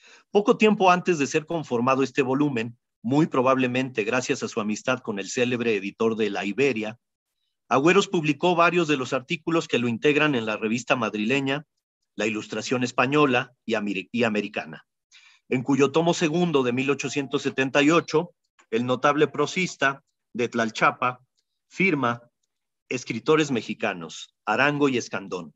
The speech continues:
en la pasi-, en la página trescientos setenta y cinco. En el primer tomo de mil ochocientos setenta y nueve, don Victoriano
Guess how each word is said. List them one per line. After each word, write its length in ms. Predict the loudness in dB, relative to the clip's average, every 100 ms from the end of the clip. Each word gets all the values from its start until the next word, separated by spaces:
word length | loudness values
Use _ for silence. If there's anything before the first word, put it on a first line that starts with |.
| _
en 100 | -4
la 140 | 0
pasi-, 320 | 0 0 -4 -4
en 100 | -4
la 120 | -2
página 340 | -2 0 -2
trescientos 460 | -4 -6 -6 -6 -6
setenta 380 | -6 -8 -8 -8
y 60 |
cinco. 440 | -6 -10 -10 -18 -20 _ _ _ _ _ -20 -20 _ _ _ _
En 140 | 2 2
el 140 | 2
primer 280 | 2 2 2
tomo 280 | 2 2 2
de 80 |
mil 160 | 2 0
ochocientos 500 | -2 -4 -4 -4 -4
setenta 380 | -2 -2 0 -2
y 40 |
nueve, 300 | 0 2 2
don 160 | 0 -2
Victoriano 720 | -6 -2 0 0 0 -4 -8